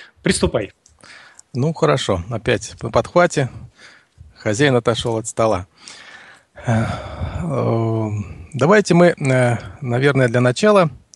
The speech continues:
Speaker 2: э, не просто так говорили три эфира до этого. Вспомним, о чём мы говорили, потому что тема, э, женской интуиции, вообще различия полов, особенно в сознании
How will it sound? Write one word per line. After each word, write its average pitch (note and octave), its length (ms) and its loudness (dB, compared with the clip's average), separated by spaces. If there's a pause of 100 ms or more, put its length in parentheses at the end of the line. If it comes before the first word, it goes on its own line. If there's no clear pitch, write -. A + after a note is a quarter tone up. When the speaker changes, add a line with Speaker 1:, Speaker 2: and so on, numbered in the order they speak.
(540)
Speaker 2:
э, A2+ 160 -6
не B2+ 120 2
просто C3 320 0
так G#2+ 200 0
говорили D#3+ 540 0 (200)
три C#3+ 260 -2
эфира C3 360 0
до A2+ 120 0
этого. A2 500 0 (380)
Вспомним, C#3 520 2
о A#2 80 4
чём A#2 260 0
мы A2 120 2
говорили, G#2+ 460 0
потому G2+ 360 -8
что - 200 -10
тема, C3+ 340 2 (540)
э, G#2 340 -2
женской A2+ 440 0
интуиции, C#3 440 0
вообще A#2 460 2 (840)
различия A2 760 0 (260)
полов, A#2 460 0
особенно G#2 480 -2
в - 80 -10
сознании A2+ 680 2